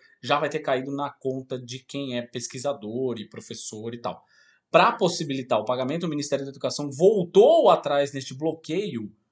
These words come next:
né, que era de duzentos e dez milhões.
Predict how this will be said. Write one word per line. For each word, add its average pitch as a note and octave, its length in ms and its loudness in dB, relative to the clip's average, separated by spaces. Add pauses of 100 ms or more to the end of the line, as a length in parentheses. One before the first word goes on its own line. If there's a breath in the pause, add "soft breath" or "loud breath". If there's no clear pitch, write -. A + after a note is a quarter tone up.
(140)
né, B2 160 -4
que G3 340 2
era F#3 280 6
de E3 200 -8
duzentos E3+ 400 -4
e G3+ 60 -6
dez D3 320 2
milhões. D#3 680 -6